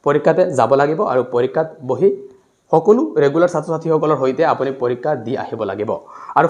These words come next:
ফলাফলত তেওঁলোকৰ লগতে যেতিয়া এইচ এছৰ দুহাজাৰ পঁচিছৰ ফলাফল ঘোষণা হ'ব, আপোনালোকে একেটা সময়তে নিজৰ কম্পাৰ্টমেণ্টেলৰ ফলাফলো লাভ কৰিব। মই আপোনালোকক স্ক্ৰীণত দেখুৱাই দিছোঁ এখন এইবাৰৰ কম্পাৰ্টমেণ্টেলৰ মাৰ্কশ্বিট। এই ছাত্ৰজনে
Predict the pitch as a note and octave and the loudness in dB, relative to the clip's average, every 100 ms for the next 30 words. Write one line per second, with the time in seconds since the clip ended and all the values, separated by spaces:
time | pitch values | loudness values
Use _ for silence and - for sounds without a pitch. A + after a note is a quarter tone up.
0 | F3+ F3 F#3 A3 A3 F3+ E3+ F3 F3 B2 | 2 0 2 0 2 2 2 2 2 4
1 | C3 C3 - - _ _ _ - B2+ D3 | 2 0 -6 -12 _ _ _ -6 0 0
2 | C#3 D#3 D#3 - - C3 C#3 D#3 D#3 D3+ | 4 4 2 -2 -2 0 0 0 0 0
3 | C3 C3+ C#3 C3+ B2+ D3+ D3+ - C#3+ C#3 | -2 -2 -2 -4 -6 -2 -2 0 0 2
4 | C#3+ B2+ C#3+ C3+ C3+ B2+ C3 C#3+ D3 - | -2 -2 -2 0 2 2 2 -2 -2 -4
5 | - D3 G3 F3 D3+ C#3+ D3 F#3+ G3 - | -4 -2 -2 -2 -2 0 0 0 -4 -12
6 | _ B2+ A#2+ C3+ C#3+ B2+ A#2+ B2+ C#3+ D#3 | _ 2 4 4 2 0 0 0 0 0
7 | F3 F#3+ F#3 B2+ A#2 D3 G3 - - A2 | 2 0 0 -2 0 0 -2 -4 -6 -2
8 | G2+ - G#2+ F#2 - - _ _ _ G3 | -2 0 -2 -2 -6 -10 _ _ _ 2
9 | A3+ A#3 A#3 B3+ F3 - F#3+ F#3+ D3 D3 | 4 2 -2 -4 -4 -8 -6 -2 -2 0
10 | F3 D#3 D#3+ F#3 B2+ B2 C3+ - C#3 D3 | 0 0 -2 -2 -2 -4 -8 -2 -2 0
11 | C#3 D3+ B2+ A#2 C#3+ B2 B2 A#2+ G#2 F#2 | 0 -2 -6 -6 -6 -4 -4 -4 -4 -6
12 | - - _ _ _ _ _ E3 F3+ C#3 | -8 -14 _ _ _ _ _ -2 0 -4
13 | - C#3 C#3 A2+ | -2 2 2 2